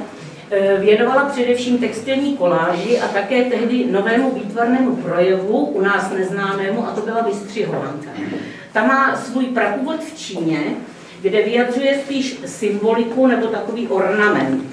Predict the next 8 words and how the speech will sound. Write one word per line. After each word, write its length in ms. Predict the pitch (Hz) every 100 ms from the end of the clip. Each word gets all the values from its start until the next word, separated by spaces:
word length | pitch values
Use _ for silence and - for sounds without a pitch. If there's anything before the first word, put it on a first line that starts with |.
| - - - - - - -
Eh, 360 | 190 185 180 220
Cornelie 500 | 240 294 302 294 -
při 100 | -
tvorbě 440 | - 233 247 277
vlastní 420 | 247 226 226 262 254
české 300 | 254 262 214
vystřihovánky 760 | 208 - 240 240 247 247 247
vytvořila 720 | 220 226 247 262 240 - -